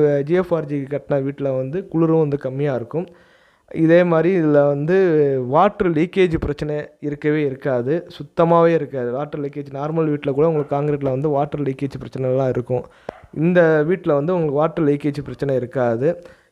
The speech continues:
இதோட லைஃப் எப்படி இருக்கும் அப்படிங்கிற ஒரு டவுட் உங்களுக்கு இருக்கும். இதோட லைஃப் வந்து நம்ம நார்மல் வீடு வந்து ஒரு ஐம்பது வருஷம் கட்டுனா அதோட எக்ஸ்ட்ரா இருபது வருஷம் வந்து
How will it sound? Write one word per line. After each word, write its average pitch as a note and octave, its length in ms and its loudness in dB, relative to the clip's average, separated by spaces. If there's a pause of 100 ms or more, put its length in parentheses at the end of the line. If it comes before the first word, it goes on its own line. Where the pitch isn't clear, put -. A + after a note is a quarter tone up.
இதோட C#3+ 380 0
லைஃப் F3+ 400 0 (480)
எப்படி D#3+ 300 0
இருக்கும் D3 480 0
அப்படிங்கிற D3 380 2
ஒரு C#3 120 4
டவுட் C#3 240 0
உங்களுக்கு B2+ 280 -2
இருக்கும். B2 340 0 (360)
இதோட C#3+ 280 2
லைஃப் F3 260 2
வந்து D#3+ 200 -2
நம்ம D3 240 -2
நார்மல் E3 380 2
வீடு D3 180 0
வந்து C#3+ 180 0
ஒரு E3 80 0
ஐம்பது C#3 320 -2
வருஷம் C3+ 420 0
கட்டுனா C3+ 420 -4
அதோட C#3 400 2
எக்ஸ்ட்ரா D3 340 -4
இருபது C#3+ 380 0
வருஷம் D3+ 360 -2
வந்து D3+ 280 -4